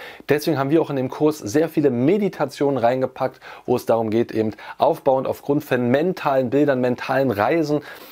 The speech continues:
eine neue Identität deines sexuellen Avatars zu kreieren und diesen mit dir zu integrieren,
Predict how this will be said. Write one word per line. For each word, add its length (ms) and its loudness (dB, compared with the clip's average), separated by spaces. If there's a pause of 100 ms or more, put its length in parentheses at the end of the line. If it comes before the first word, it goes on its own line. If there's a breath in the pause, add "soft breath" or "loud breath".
(380 loud breath)
eine 220 2
neue 320 2
Identität 720 0
deines 320 0
sexuellen 440 0
Avatars 580 -2
zu 120 -6
kreieren 380 0
und 320 -4
diesen 360 4
mit 360 0
dir 200 4
zu 140 -6
integrieren, 720 0